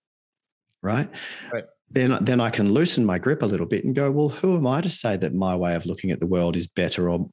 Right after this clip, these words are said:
Speaker 1: or right, or, and, like, I'm right and you're wrong? Who am I to say that? That, that does not make sense. It's ridiculous, because my state of reality is just my perception, and my perception is up for grabs anyway. It can change."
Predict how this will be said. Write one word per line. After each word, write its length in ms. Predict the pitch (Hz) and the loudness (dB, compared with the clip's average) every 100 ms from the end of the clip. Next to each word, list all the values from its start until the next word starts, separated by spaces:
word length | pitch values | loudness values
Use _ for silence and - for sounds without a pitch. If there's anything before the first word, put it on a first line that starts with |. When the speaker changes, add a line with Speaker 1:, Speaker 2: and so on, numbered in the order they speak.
| - | -4
Speaker 1:
or 200 | 87 82 80 - 98 | -2 0 -2 -4 -2
right, 420 | 87 80 80 - | 0 2 0 0
or, 160 | 78 - | -2 0
and, 200 | 87 - | -2 0
like, 220 | 92 85 | -2 0
I'm 220 | 101 95 95 | 2 2 2
right 240 | 92 - | 0 0
and 140 | 87 | 0
you're 200 | 90 82 | 0 0
wrong? 380 | 80 82 73 78 - - | 0 -2 -2 -6 -14 -4
Who 100 | 170 | 2
am 100 | 180 | 4
I 120 | 202 202 | 4 4
to 80 | |
say 280 | 185 - 175 | 2 2 2
that? 200 | 214 - | 0 -2
That, 220 | - 147 - | -2 -4 -2
that 200 | 151 - | -4 0
does 160 | 147 165 | 2 2
not 200 | 170 - | 2 2
make 200 | 113 - | 0 -2
sense. 420 | - 156 - - | -2 -2 -2 -4
It's 160 | 123 | 0
ridiculous, 680 | 147 143 170 - - - - - - - | 0 2 0 0 -2 -2 -6 -10 -8 -4
because 260 | 151 143 | 0 2
my 140 | 147 170 | 2 2
state 340 | - 113 127 | 2 2 2
of 220 | 104 - - | 2 0 0
reality 480 | 87 110 139 87 | 2 4 4 2
is 140 | 101 107 | 2 0
just 400 | - 92 - - - - | -2 -2 -4 -10 -18 -4
my 100 | 98 | -2
perception, 600 | 98 110 - 175 - 82 | 0 0 0 0 0 2
and 80 | 92 | 2
my 100 | 110 | 2
perception 540 | 120 - - 180 - 101 | 0 -2 0 0 0 0
is 120 | 110 | 2
up 160 | - | 0
for 100 | - | -2
grabs 340 | - 98 98 110 | 0 0 0 0
anyway. 420 | 131 160 73 73 | 0 0 -2 -4
It 120 | - | -6
can 140 | - 135 | -4 -2
change." 560 | - 175 - - - | 0 0 0 -4 -10